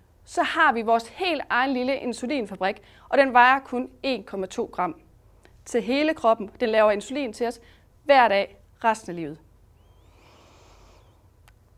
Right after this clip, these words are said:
Nu kan vi så snakke om insulin, og det ligger inde i betacellen. Det er ikke bare sådan, at det lige er proppet ind. Det skal ligge på en helt bestemt måde inde i betacellen. Og det er faktisk sådan,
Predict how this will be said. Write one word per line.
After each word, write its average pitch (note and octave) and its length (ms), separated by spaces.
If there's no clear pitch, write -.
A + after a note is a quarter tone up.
Nu D4+ 80
kan D#4+ 140
vi C#4+ 60
så C#4+ 120
snakke D4 340
om A#3 80
insulin, A3+ 520
og G#3+ 100
det A#3+ 100
ligger C4+ 260
inde A#3 160
i C4 40
betacellen. F#3 720
Det A3 60
er A3 40
ikke - 160
bare D4+ 200
sådan, C4+ 260
at A3 120
det C4 140
lige A#3+ 160
er C4 40
proppet G3 400
ind. B3 180
Det B3+ 100
skal C#4 140
ligge D4 160
på C#4+ 100
en C#4 80
helt C4 580
bestemt - 360
måde F#3+ 280
inde G3+ 180
i - 20
betacellen. F#3+ 520
Og - 60
det C4 60
er C#4 60
faktisk D4 360
sådan, D4 260